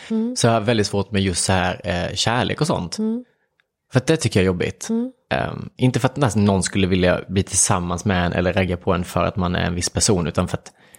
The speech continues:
Speaker 2: jag, ehm, som, ehm,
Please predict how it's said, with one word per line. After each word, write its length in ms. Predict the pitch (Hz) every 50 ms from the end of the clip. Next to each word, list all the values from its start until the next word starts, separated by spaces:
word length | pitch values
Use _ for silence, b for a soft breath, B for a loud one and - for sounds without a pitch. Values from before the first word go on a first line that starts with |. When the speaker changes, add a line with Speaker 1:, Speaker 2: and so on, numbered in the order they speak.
| b b b b b b _
Speaker 2:
jag, 540 | _ 98 98 101 90 90 87 92 - 95 - -
ehm, 420 | - - 85 85 82 - - - - - _ _ _ _ _ _ _ _ _ -
som, 420 | - - 104 95 92 87 85 85 - _ _ _ _ _ _ _ _ _ _ -
ehm, 380 | - 92 82 82 82 82 -